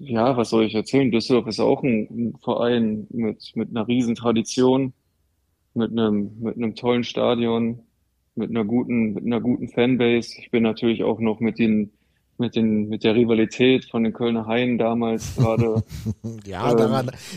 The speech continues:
Speaker 2: da hätte ich auch noch mal dran erinnert, ja.
Speaker 1: Und, ähm, hab damals noch Spiele an der Bremenstraße auch als Profi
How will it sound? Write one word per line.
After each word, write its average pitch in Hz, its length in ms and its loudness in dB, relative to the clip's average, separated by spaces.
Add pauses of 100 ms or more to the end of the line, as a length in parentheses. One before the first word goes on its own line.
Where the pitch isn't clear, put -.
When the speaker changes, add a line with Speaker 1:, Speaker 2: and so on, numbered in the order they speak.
Speaker 2:
da 131 100 2
hätte 156 160 4
ich 170 80 4
auch 151 80 6
noch 170 100 4
mal 123 120 4
dran 110 180 -2
erinnert, 101 460 -6
ja. 104 200 -8 (640)
Speaker 1:
Und, 139 460 2
ähm, 127 380 0
hab 117 220 -2
damals 123 360 2
noch 120 160 -2
Spiele 131 380 2
an 113 100 -4
der 110 100 -2
Bremenstraße 120 760 -2
auch 113 180 0
als 117 320 -4
Profi 120 600 -2